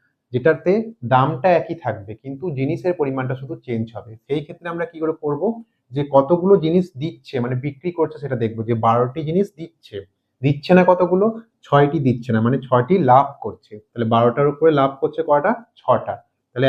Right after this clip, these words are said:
একশোতে কত? ছয় দুইয়ে কাটাকাটি করলে বারো, আর দুই পঞ্চাশে একশো। তাহলে ফিফটি পার্সেন্ট এই অঙ্কের সঠিক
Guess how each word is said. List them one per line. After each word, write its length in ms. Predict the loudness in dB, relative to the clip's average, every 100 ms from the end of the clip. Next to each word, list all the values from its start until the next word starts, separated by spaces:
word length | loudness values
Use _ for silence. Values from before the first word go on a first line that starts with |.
| 2
একশোতে 360 | 0 -8 -6 -6
কত? 160 | -8 -10 -16 -20 _ _ _
ছয় 220 | 4 4 6
দুইয়ে 160 | 6 4 4
কাটাকাটি 380 | 0 -2 -2 -2
করলে 200 | 0 0
বারো, 340 | 0 0 0 -2 -4 _ _
আর 160 | -4 -2 0
দুই 120 | 0 0 0
পঞ্চাশে 460 | -2 -2 -4 -6 -8
একশো। 380 | -10 -12 _ -20 _ _ _ _
তাহলে 180 | 4 6 4
ফিফটি 320 | 2 4 2
পার্সেন্ট 460 | 6 4 4 -2 -4 -4 -2
এই 80 | 0
অঙ্কের 340 | 0 0 -2 -2
সঠিক 240 | -4 -2